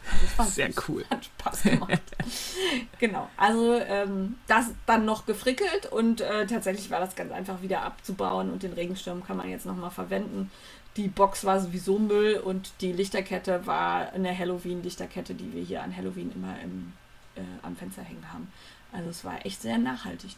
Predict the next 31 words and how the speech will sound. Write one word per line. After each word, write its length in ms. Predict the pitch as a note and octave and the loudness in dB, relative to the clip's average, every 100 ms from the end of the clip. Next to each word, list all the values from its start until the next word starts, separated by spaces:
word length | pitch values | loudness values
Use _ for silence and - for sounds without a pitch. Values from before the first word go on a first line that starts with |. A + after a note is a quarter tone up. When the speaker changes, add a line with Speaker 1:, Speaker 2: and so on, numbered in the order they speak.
| - | -14
Speaker 1:
dieses 260 | F3 F3 | -12 -12
Kostüm, 420 | - F#3+ - C4 F#3+ | -14 -16 -12 -12 -12
fand 160 | - F#3 | -14 -6
ich. 60 | E3 | -4
Speaker 2:
Nicht 220 | C3 - | -4 -6
schlecht. 340 | D4+ D#4 D#3 - - - - - - - - - | -4 -4 -4 -10 -20 -20 -20 -20 -20 -20 -14 -8
Speaker 1:
Ja, 220 | G3+ - - | -6 -6 0
hat 180 | A3+ | -2
Spaß 280 | - - - | 0 -8 -10
gemacht. 280 | - - - - - - - - B3+ - | -14 -18 -18 -20 -20 -20 -18 -18 -18 2
Äh, 160 | A3 A#3 | 6 6
aber 140 | A#3 A#3+ | 6 6
das 260 | B3 B3 | 4 4
wäre 240 | A3 A3+ A3 | 0 0 0
dann 200 | - F#3 | -4 -2
auch 180 | - - | -2 -2
das 180 | G3+ | -6
Ende 600 | - G3 G3+ G3+ G3 G3 A3 - - | -6 -4 -2 0 2 0 -4 -16 -10
meines 640 | F#3+ F#3+ F3+ F3+ F3+ F3+ - - | -4 -2 0 -2 -4 -8 -12 -4
Gefrickels. 720 | F#3+ F#3 - - A3+ A#3+ A4 | -2 -2 -6 -4 -2 0 -2
Ah, 240 | - C#4 C#4+ | 0 0 2
nein, 260 | C#4 F4 | 2 2
nicht, 200 | C4+ - | 0 0
stimmt 240 | - A3 A#3 | -2 -2 0
nicht. 220 | G4+ - | 0 -2
Es 180 | G3+ - | -6 -2
gab 240 | D#4+ C4 - | -2 -2 -4
von 500 | - - A3+ A3 G#3 | -12 -2 0 2 0
Lana 280 | F3+ G3 G3 | 0 0 -2
Grossa 400 | - - - E3 | -4 -8 -4 -4
noch 260 | E3+ F#3 | -4 -10